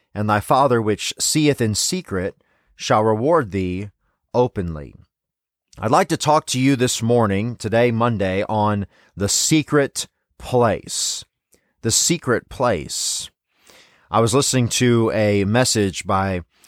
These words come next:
uh, one of my favorite preachers recently, and he pastored for decades in the heartland of the country in Oklahoma. And he said every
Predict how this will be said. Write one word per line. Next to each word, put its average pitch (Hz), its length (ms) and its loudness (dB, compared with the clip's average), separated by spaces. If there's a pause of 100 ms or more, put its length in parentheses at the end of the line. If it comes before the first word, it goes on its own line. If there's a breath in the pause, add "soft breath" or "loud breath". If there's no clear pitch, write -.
(240 soft breath)
uh, 92 40 -4
one 113 140 2
of 113 40 4
my 101 100 4
favorite 107 400 0
preachers 107 640 -4
recently, 98 580 0
and 95 80 0
he 107 100 -2
pastored 107 540 0
for 90 260 0
decades 98 840 0
in 98 160 -6
the 90 80 -4
heartland 101 420 2
of 87 120 -2
the 90 60 -8
country 92 560 -2
in 85 220 -2 (480 soft breath)
Oklahoma. 113 800 2 (480 soft breath)
And 98 140 -10
he 127 140 -2
said 120 280 2
every 135 400 2